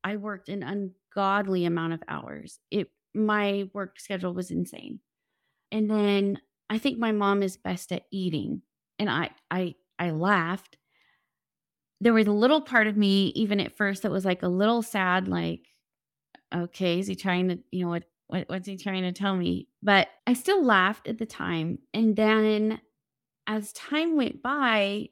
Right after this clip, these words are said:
and I really thought about this, and I thought, "Okay, imagine you're this four-year-old and you're trying to think of the things that your mom does.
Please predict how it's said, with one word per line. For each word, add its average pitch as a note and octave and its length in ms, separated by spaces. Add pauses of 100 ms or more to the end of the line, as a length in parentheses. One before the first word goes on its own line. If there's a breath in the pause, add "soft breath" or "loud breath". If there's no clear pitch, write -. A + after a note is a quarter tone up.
and A3+ 160
I A3 100
really D4 360
thought A3 260
about F#3 380
this, G3 260
and G#3 100
I G3+ 40
thought, G3 320
"Okay, A3 240
imagine A#3+ 500
you're B3+ 140
this G#3 240
four-year-old G3+ 720
and G3 120
you're G3 100
trying A3 320
to C#4 60
think G#3+ 300
of G#3+ 120
the G#3 80
things G3 400
that - 120
your G3 120
mom F#3+ 300
does. - 560